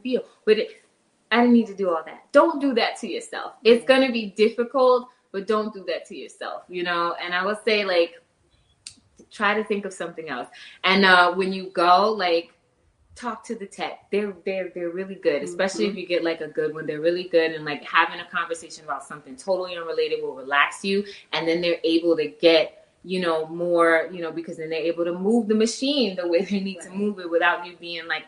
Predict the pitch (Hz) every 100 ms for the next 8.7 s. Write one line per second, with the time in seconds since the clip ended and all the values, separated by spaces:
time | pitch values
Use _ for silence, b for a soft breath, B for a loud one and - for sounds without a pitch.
0 | - 160 - - - 180 170 170 165 151
1 | 156 165 151 120 143 165 147 139 151 175
2 | - - 170 - - 170 - - - -
3 | - 165 147 143 151 208 175 127 B B
4 | B B - 190 190 180 175 170 - -
5 | 180 170 165 170 _ _ _ _ 196 190
6 | 165 - 220 269 311 349 285 285 269 262
7 | 208 214 220 220 202 190 180 175 - 160
8 | 151 147 147 147 170 165